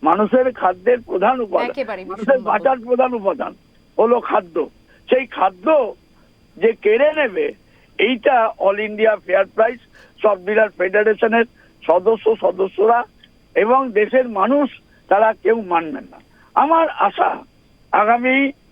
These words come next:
Speaker 1: পরশুদিন থেকে, দশ তারিখ থেকে
Speaker 2: বেশ।
Speaker 1: যে বাজেট অধিবেশন দ্বিতীয় স্তরে শুরু হতে যাচ্ছে, সেখানে আমাদের বিভিন্ন সাংসদদের আমার, আমার আবেদন, তারা এই প্রশ্ন যাতে তারা তুলে ধরেন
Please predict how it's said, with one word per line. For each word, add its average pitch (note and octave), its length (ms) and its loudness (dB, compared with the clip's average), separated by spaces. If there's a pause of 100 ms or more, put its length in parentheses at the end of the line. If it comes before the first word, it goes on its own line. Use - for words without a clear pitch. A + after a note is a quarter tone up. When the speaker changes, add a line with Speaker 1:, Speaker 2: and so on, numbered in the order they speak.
(260)
Speaker 1:
পরশুদিন A#3 520 0
থেকে, D#3+ 260 0
দশ F#3+ 280 2
তারিখ - 300 0
থেকে - 120 -4
Speaker 2:
বেশ। B3+ 200 -2 (440)
Speaker 1:
যে B3+ 280 4
বাজেট B3 400 0
অধিবেশন B3+ 600 0
দ্বিতীয় A#3+ 380 -2
স্তরে A3+ 320 0 (100)
শুরু A3+ 260 -2
হতে F3 200 -2
যাচ্ছে, - 340 -10 (480)
সেখানে B3+ 400 2 (460)
আমাদের A#3 420 2
বিভিন্ন C#4 520 0
সাংসদদের A3 720 -2 (400)
আমার, G3 260 2
আমার G3 300 2
আবেদন, G#3 440 2 (420)
তারা B3 340 2
এই A#3+ 80 -4
প্রশ্ন G#3 400 -4
যাতে G3 400 -2 (340)
তারা F#3+ 200 2
তুলে G#3+ 280 0
ধরেন C4+ 280 2